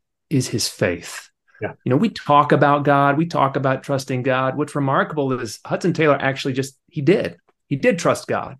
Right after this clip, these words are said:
Speaker 1: and he found him to be faithful. Small things and big things, but there's this sense that God's not a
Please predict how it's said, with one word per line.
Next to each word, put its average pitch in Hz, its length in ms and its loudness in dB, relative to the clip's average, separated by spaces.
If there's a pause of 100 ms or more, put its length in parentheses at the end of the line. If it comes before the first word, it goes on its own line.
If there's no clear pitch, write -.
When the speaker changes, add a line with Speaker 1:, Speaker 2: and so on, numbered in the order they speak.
Speaker 1:
and 120 140 -6
he 139 80 -2
found 143 500 -4 (320)
him 160 140 -2
to 143 80 2
be 127 140 0
faithful. 147 760 -2 (640)
Small 185 380 4
things 196 320 2
and 113 280 -4
big 170 260 2
things, 160 320 0
but 139 180 -6
there's 185 220 0
this 175 260 -2
sense 147 260 -6
that 131 200 -4
God's 160 280 0
not 151 160 0
a 107 120 -4